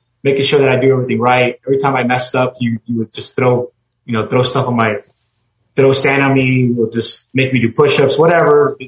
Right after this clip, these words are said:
you name it. It, we, he made me do. And, you know, I, I never, I never thought of how, what that really was. I thought he was just playing around, and I thought that was just, you know, he was just the way the person was. The other, the other seniors didn't really talk to me very much. It was mostly,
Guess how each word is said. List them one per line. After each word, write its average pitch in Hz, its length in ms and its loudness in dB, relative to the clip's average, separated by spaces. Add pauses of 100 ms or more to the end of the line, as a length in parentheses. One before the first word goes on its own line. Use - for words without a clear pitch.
(160)
you 160 180 0
name 143 220 2
it. 107 260 -4
It, 120 240 -6
we, 120 220 -4 (160)
he 131 140 -4
made 127 180 2
me 127 120 0
do. 127 280 2
And, 113 180 -2 (720)
you 175 100 2
know, 190 60 4
I, 196 200 2
I 196 40 2
never, 190 320 2
I 170 60 0
never 185 240 -2
thought 160 240 2
of 147 80 2
how, 135 260 0 (320)
what 139 200 -2
that 131 140 0
really 135 220 2
was. 123 300 0
I 110 60 -6
thought 147 200 -2
he 147 80 -2
was 127 100 -10
just - 220 -6
playing 135 160 -4
around, 123 320 0
and 113 100 -4
I 110 40 -6
thought - 180 -10
that 113 100 -6
was 113 80 -16
just, - 240 -10
you 117 60 -4
know, 107 140 -4
he 120 80 -8
was 117 80 -8
just 120 160 -8
the 120 80 -6
way 117 240 0
the 107 100 -6
person 113 320 -6
was. 113 260 -2 (640)
The 151 120 2
other, 190 400 4
the 143 140 0
other 170 340 0
seniors 170 480 -4
didn't 147 280 0
really 143 460 2 (140)
talk 147 220 0
to 165 40 0
me 156 60 0
very 147 220 -4
much. 147 320 -2
It 131 80 -8
was 117 120 -4
mostly, 127 680 -4